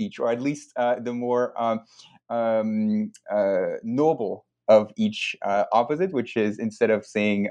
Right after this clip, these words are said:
uh, uh, uh, traditional, or, uh, you will say ritual. And instead of saying simply mining, the technical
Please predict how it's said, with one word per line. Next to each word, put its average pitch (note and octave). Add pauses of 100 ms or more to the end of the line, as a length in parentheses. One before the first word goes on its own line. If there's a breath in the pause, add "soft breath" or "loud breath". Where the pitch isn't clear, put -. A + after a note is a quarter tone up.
uh, G2 (580 loud breath)
uh, F#2 (180)
uh, G2
traditional, D#3
or, G2+
uh, G2+ (140)
you G#2
will G#2
say G#2
ritual. G#2+ (380 loud breath)
And C3
instead C3
of B2+
saying A2+
simply A2
mining, G#2+
the G2
technical G2+